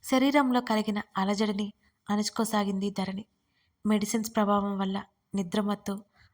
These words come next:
అటు ఇటు తిరిగి రావడం వల్ల కాస్త అలసట. ఆమె వెంటనే నిద్రలోకి జారుకుంది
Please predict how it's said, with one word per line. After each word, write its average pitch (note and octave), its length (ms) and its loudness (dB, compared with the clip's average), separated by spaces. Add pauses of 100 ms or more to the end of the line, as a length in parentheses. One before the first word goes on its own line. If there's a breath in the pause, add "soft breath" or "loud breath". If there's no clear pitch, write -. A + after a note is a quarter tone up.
(140 soft breath)
అటు G3+ 220 0
ఇటు G#3+ 260 0
తిరిగి G3+ 260 -4
రావడం G3+ 340 -2
వల్ల G3 180 -4
కాస్త F#3+ 360 -6
అలసట. F#3+ 340 -4 (640)
ఆమె A3+ 160 2
వెంటనే G#3 420 0
నిద్రలోకి G3+ 500 -2
జారుకుంది G3 600 -6